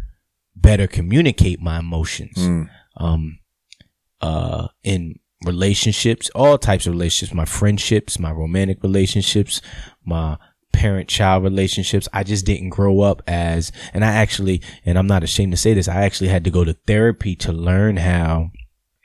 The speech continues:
Speaker 1: to convey my emotions 'cause, uh, it was something that I would not convey.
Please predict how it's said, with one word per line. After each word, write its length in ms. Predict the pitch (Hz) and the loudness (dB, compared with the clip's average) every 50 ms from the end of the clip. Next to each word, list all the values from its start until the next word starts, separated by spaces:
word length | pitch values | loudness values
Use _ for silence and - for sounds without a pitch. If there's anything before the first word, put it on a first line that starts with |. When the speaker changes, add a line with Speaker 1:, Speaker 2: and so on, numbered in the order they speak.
| _ - - - - - | _ -18 -18 -12 -10 -4
Speaker 1:
to 180 | - 104 95 | 0 0 0
convey 800 | - - 98 92 92 80 82 95 98 101 101 104 101 90 80 - - _ - - - - - _ - | 2 2 0 0 0 0 2 2 4 4 4 4 2 0 -2 -4 -10 _ -20 -20 -20 -20 -20 _ -6
my 240 | 90 90 92 90 87 | -2 0 0 0 0
emotions 640 | 85 87 90 92 101 110 113 - - 92 85 80 - | 0 0 2 4 4 4 4 2 -2 -6 -6 -6 -4
'cause, 360 | - - 87 82 80 90 87 | -2 0 0 0 0 0 0
uh, 300 | 82 82 80 80 78 - - - - - - | 0 2 2 0 -2 -4 -8 -12 -20 -14 -6
it 100 | - 90 | -2 0
was 140 | 85 85 - | 2 2 2
something 320 | - - 104 95 - 101 | 2 2 2 2 2 2
that 120 | 87 90 80 | 2 2 2
I 60 | 78 | 0
would 180 | 80 85 78 82 | -2 -4 -6 -4
not 320 | 82 90 92 90 - _ | -4 -4 -4 -4 -4 _
convey. 680 | - - 95 85 78 - 90 90 85 82 76 - - | -4 -4 -4 -4 -4 -2 -2 0 0 -2 -4 -6 -10